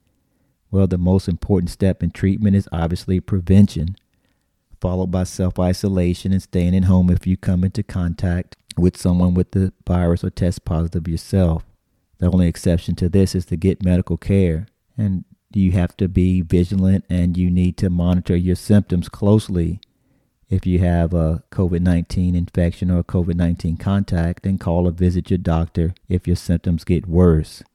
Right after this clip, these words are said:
If you live with others, again, you must isolate yourself in the home, which includes wearing a face mask if you are around others, to include pets.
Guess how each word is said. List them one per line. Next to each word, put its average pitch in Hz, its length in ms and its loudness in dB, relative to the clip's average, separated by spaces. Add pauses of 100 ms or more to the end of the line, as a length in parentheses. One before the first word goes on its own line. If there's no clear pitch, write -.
(440)
If 85 160 -4
you 87 100 0
live 87 240 2
with 87 160 -2
others, 90 360 2
again, 87 300 2
you 90 100 4
must 87 280 2
isolate 87 480 0
yourself 90 380 -2
in 98 80 2
the 92 120 4
home, 85 320 2
which 85 200 -2
includes 90 480 -2
wearing 90 260 2
a 92 60 2
face 110 400 0
mask 80 400 -2
if 90 160 -4
you 90 160 0
are 85 160 0
around 87 400 0
others, 85 420 2 (580)
to - 120 -2
include 107 460 4
pets. - 500 -4